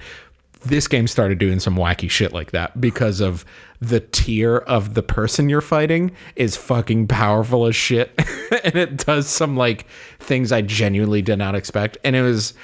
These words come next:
I had that moment where it was so awesome that I started laughing. <laughs> Like, it was just so cool. I couldn't believe they were doing that. And it was, like, an hour and a half into the game. And I was like, "This is gonna be a fucking wild ride."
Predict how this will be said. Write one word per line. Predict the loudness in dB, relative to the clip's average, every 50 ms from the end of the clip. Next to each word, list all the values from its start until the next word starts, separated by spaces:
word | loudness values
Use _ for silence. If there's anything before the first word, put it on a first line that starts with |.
| -20 -10 -4
I | -2 0
had | 0 2 2
that | 0 -2 -2
moment | -2 -2 0 0 0 0 -2 0
where | 0 0 2
it | 2
was | 2 2 0 0
so | -2 -4 -4 0 0 2 2 2 0 0 -2
awesome | -2 -2 0 0 0 0 0 -2 -2
that | 0 0 0
I | 0 0
started | 0 0 0 0 0 0 0
laughing. | 0 0 0 0 0 -2 -4 -6 -2 -2 -2 -2
<laughs> | -2 -2
Like, | 0 0 2 2 0 0 -2 0 -2
it | 0 0
was | 0 -2 -2 -2
just | -2 -2 -2 -2
so | -4 -4 -2 0 0 2 2 2 2 0 -2 -4 -6
cool. | -6 -4 -2 0 2 2 2 2 2 2 0 -2 -8 -14 -14 -14 -10 -4
I | 0 0 0
couldn't | 0 0 0 -2 0 0
believe | 2 2 2 2 2 2
they | 2 0
were | 0 2
doing | 0 0 2 2 2 2
that. | 2 0 -2 -4 -12 -20 _ _ _ _ _ -20 _ _ _ _ _ _ -20 -6 -2
And | 0
it | 0
was, | 2 2
like, | 2 2 2
an | 2
hour | 2 2 0
and | 0
a | -2
half | -2 -4 -6 -6
into | -8 -8
the | -6 -6
game. | -8 -8 -8 -10 -12 -18 -20 -16 -6
And | -2
I | -2
was | -2 0
like, | -2 -6 -2
"This | 0 2 2 2 0
is | -4 -4 -4
gonna | -2 -2 -2
be | 0 -2
a | -4
fucking | -2 -2 -4 -2 -2 -4 -4 -4 -4 -4 -4 -2
wild | -2 -2 -2 -2 -6 -6 -6 -6
ride." | -4 -2 -2 0 0